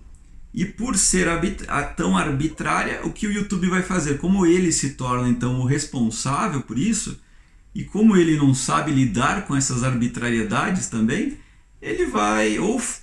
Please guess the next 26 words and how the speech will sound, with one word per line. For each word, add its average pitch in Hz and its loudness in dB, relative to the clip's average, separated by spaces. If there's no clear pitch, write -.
simplesmente 180 -2
parar 165 0
de 143 -4
exibir 131 2
os 120 -2
seus 123 -2
vídeos 107 0
na 127 2
Europa, 170 -2
o - -6
que 135 -2
perderíamos 139 4
aí 127 2
uma 117 4
quantidade 120 -4
significativa 135 -2
de, 104 0
de 110 -6
pessoas 120 -2
de, 107 -12
de, - -14
que 131 -6
assistiriam 131 0
nossos 127 -2
vídeos, 117 -2
né? 143 -2